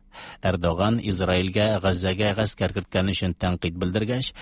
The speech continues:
Перес Эрдоганга бармак төртеп, тавышын күтәреп, «Әгәр сезнең башыгызга ракеталар куя башласалар, сез нишләр идегез?» дип сорады.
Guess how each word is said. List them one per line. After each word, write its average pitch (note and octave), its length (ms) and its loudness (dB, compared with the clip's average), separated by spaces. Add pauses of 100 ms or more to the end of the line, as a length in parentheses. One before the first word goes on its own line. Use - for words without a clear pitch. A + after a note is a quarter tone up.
(200)
Перес G2 400 2
Эрдоганга F2+ 760 2
бармак F2+ 500 0
төртеп, A2+ 400 -2 (320)
тавышын G2 400 2
күтәреп, G2+ 420 0 (240)
«Әгәр G#2+ 320 2
сезнең G2+ 380 0
башыгызга F#2 720 2
ракеталар G2+ 580 0
куя F#2+ 240 2
башласалар, F2+ 640 0
сез G2 220 -2
нишләр G#2 460 2
идегез?» F2 260 0
дип E2+ 180 -4
сорады. E2 400 -4